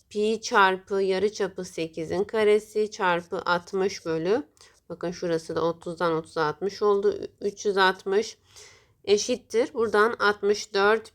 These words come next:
pi bölü altı kaç buluruz? Otuz iki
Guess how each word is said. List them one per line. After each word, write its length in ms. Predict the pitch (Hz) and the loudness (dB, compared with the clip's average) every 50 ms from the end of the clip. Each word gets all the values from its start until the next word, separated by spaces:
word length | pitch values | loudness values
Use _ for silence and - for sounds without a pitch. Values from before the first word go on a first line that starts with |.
| _ | _
pi 500 | - - - 190 180 175 175 185 214 202 190 | -18 -8 -4 -2 -2 0 0 0 0 0 0
bölü 260 | 180 175 180 175 175 | -2 -2 0 -2 -2
altı 640 | 165 - - 185 196 196 226 220 - - - 233 220 | -2 0 2 4 4 4 4 2 -2 -4 -4 -4 -2
kaç 340 | 220 - 220 220 220 - - | 0 0 0 0 0 -4 -8
buluruz? 360 | 175 165 165 185 208 226 226 226 _ _ _ | -8 -8 -4 -4 -2 -4 -4 -6 _ _ _
Otuz 340 | - 196 196 196 - 170 165 | -8 -8 -8 -8 -10 -10 -8
iki 540 | 170 180 - - - 226 226 240 240 240 | -8 -8 -10 -8 -4 -2 0 0 0 -2